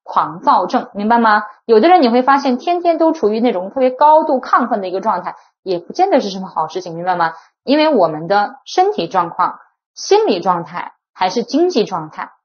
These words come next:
它都会有一个类似于物理上的一个机械波一样的波峰、波谷，这一个情况是不可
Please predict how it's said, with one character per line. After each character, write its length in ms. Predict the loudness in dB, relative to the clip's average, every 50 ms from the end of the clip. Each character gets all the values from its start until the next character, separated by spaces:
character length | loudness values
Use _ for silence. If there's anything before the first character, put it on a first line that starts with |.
| _ _ _
它 140 | -2 -2 2
都 220 | 4 4 4 4
会 180 | 4 2 0 2
有 200 | 0 -2 -4 -6
一 140 | -10 -10 -6
个 260 | -4 -4 -4 -4 -6
类 240 | -2 2 2 2 2
似 220 | 0 -4 -6 -4
于 160 | -4 -4 -4 -6
物 240 | -2 0 2 2
理 160 | 2 0 -2 -2
上 260 | -2 -2 -2 -2 -4
的 80 | -6
一 160 | -6 -8 -10 -8
个 280 | -4 -4 -4 -4 -6 _ _ _ _ _
机 180 | -4 -2 -2 -2
械 260 | 0 0 0 0 0
波 280 | 0 0 2 2 2 0
一 100 | 0 2
样 260 | 2 2 2 2 0
的 220 | 0 0 0 0 -2 -8 _ _ _ _
波 180 | 2 2 2 4
峰、 480 | 4 2 2 2 2 0 -2 -6 -10 -14 _ _ _
波 220 | 2 4 4 4
谷， 500 | 2 0 0 0 2 2 0 0 -2 -4 _
这 120 | -4 -2 -2
一 120 | -2 -2
个 100 | -4 -6
情 240 | -6 -8 -10 -16 -6
况 280 | -2 0 0 0 -2 -6 -16 -12
是 180 | -10 -8 -8
不 200 | -6 -4 -4 -4
可 220 | -2 -2 -4 -4